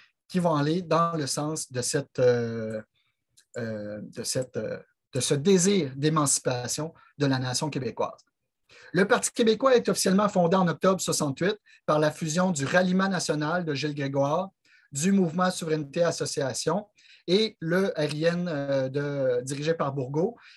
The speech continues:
qui représente quatorze mille membres, va se saborder une semaine plus tard, euh, tout en prônant, tout en prônant l'indépendance totale du Québec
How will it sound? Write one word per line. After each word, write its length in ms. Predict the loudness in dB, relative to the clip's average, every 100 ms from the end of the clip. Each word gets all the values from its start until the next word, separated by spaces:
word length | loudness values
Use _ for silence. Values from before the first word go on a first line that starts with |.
| -14
qui 80 | -10
représente 400 | -4 0 0 2
quatorze 360 | 0 2 2
mille 140 | 2 0
membres, 320 | 0 -2 -6 -10 _ -6
va 200 | -2 0
se 160 | -2
saborder 720 | -2 0 2 0 0 -4 -4 _ _
une 140 | -6 -4
semaine 260 | -4 -4
plus 160 | -4 -2
tard, 400 | 2 4 4 2 -6 _ _ _ -2
euh, 340 | 0 2 0
tout 220 | 0 0
en 100 | 0
prônant, 480 | 0 -2 0 -2 -4 _ _
tout 160 | -8 -4
en 80 | -4
prônant 380 | -2 -2 -2
l'indépendance 760 | 0 -2 -2 -2 -2 -2 -4 -2
totale 400 | -4 -2 -2 -2
du 100 | -2
Québec 440 | -6 -4 -4 -8